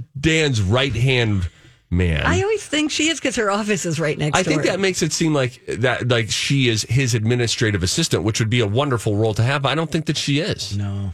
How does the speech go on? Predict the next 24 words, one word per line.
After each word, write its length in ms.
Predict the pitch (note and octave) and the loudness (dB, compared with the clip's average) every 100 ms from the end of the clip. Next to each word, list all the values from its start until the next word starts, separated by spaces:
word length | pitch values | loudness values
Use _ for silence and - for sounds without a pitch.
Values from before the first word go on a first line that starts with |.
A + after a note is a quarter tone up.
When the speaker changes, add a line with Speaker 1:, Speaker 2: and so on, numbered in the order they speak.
| - | -10
Speaker 1:
She 260 | - F#3 A3 | -2 0 2
is, 200 | F#3 - | 0 0
she 220 | - F#3 | 0 0
runs 500 | F3 D#3+ D#3 D3+ - - - - | 2 2 2 0 -2 -8 -12 -4
accounts 440 | A#2 - C#3 B2+ | -2 0 0 -2
payable 480 | - D3 G#3 C#3 E2+ D#2 | -2 0 2 0 0 0
or 120 | D#2 | 0
something 360 | - A2+ G2+ F#2 | 0 0 2 2
like 180 | E2 | 2
that, 220 | F#2+ D2+ D2 | 0 0 0
right, 220 | B2+ D#3 | 0 0
Rocco? 500 | F#3 G3+ C4 B3 - _ _ _ _ _ - | -2 -2 -4 -4 -8 _ _ _ _ _ -10
Speaker 3:
She's 400 | - C#4+ B3 A3+ | -2 0 0 2
like 240 | D#3+ G2+ | 0 0
the 100 | B2 | -2
business 540 | G2+ C3+ C#3 B2 A2 G2+ | 2 2 2 2 2 2
end. 340 | G2 F#2+ F#2 | 0 0 2
Speaker 1:
Yeah. 680 | F#3 G#3 G#3 F#3 D3 G#2+ E2+ | 4 4 4 2 2 0 0
Speaker 3:
Dan's 380 | A#2 B2+ C3 A2 | 0 0 0 0
like 340 | G#2 F#2 - | -2 -2 -6
Speaker 1:
The 120 | - E2+ | -4 0
Speaker 3:
the 60 | |
Speaker 1:
party 340 | F#2 F#2+ G2+ F2+ | 2 2 2 0
front. 380 | - F#2 D#2 | 0 0 -2